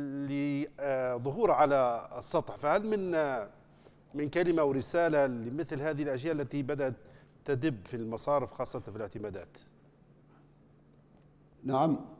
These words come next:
Speaker 2: هو دائمًا يجب علينا أن نبحث عن الأسباب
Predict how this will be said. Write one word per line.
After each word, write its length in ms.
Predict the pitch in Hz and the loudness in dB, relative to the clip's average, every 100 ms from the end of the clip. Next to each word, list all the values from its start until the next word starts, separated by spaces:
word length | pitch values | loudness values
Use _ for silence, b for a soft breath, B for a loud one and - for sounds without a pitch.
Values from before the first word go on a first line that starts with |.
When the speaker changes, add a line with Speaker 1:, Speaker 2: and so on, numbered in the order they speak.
| - | -6
Speaker 2:
هو 480 | 127 139 135 131 127 | -2 4 6 6 4
دائمًا 720 | 131 151 147 131 147 151 143 - - - - b b b b _ _ _ _ _ - - - | 4 2 4 2 2 2 2 -2 -14 -20 -20 b b b b _ _ _ _ _ -20 -18 -2
يجب 340 | 165 160 143 | 2 4 4
علينا 680 | 120 151 147 135 135 135 131 - - 127 | 2 4 4 4 2 2 0 -6 -10 -4
أن 380 | 131 120 120 - - - - 131 | 0 0 0 -4 -14 -20 -8 -2
نبحث 640 | 147 113 - 139 139 - - | -2 -2 -2 -2 -2 -10 -10
عن 480 | 113 120 127 120 117 - | -6 -2 -2 -2 -4 -4
الأسباب 840 | 135 135 127 - 147 147 117 92 | -4 -4 -6 -4 2 2 2 0